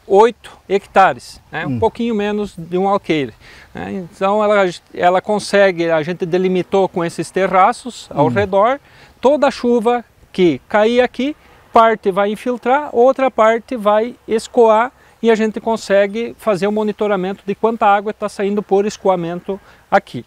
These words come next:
Speaker 2: E o que que vai mostrar esse estudo?
Speaker 1: Esse estudo ele vai mostrar basicamente quanto da chuva tá se transformando em escoamento.
Speaker 2: Hum.
Speaker 1: Ah, isso é variável, né? Depende da umidade do solo, da cobertura,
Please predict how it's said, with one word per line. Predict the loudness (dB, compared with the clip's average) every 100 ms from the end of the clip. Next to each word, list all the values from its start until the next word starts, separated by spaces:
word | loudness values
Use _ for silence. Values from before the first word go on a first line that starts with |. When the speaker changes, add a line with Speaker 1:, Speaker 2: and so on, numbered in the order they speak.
| _ -4
Speaker 2:
E | -4
o |
que | -2 -6
que | -4
vai | -2
mostrar | -2 -6 -6 -6
esse | -6 -8
estudo? | -14 -12 -12 -14 -20 _ _ _ _
Speaker 1:
Esse | -4 -4
estudo | -6 -2 -2 2 2
ele | 4 2 2
vai | 0 2 2
mostrar | -2 -6 -4 -2
basicamente | 0 -2 -2 -2 0 -2 -6 -10 -12 _ _ _ _ _
quanto | 2 4 2 -2 -2
da | 0
chuva | 0 -2 0 0
tá | 0 -2
se | -4
transformando | -6 -6 -4 -2 -2 0
em | 0
escoamento. | -2 0 0 2 0 -4 -12 -8
Speaker 2:
Hum. | -6 2
Speaker 1:
Ah, | 4 4 0 _ _ _ -20 -20 -20 _ _ _ _ -4
isso | -2 2
é | 2
variável, | 4 4 6 4 0 -16 _ -12
né? | -10
Depende | -6 -6 -6 -4
da | -2
umidade | -2 0 0 -2
do |
solo, | -4 0 2 2 -2
da | -6
cobertura, | -4 -2 -2 0 0 2 4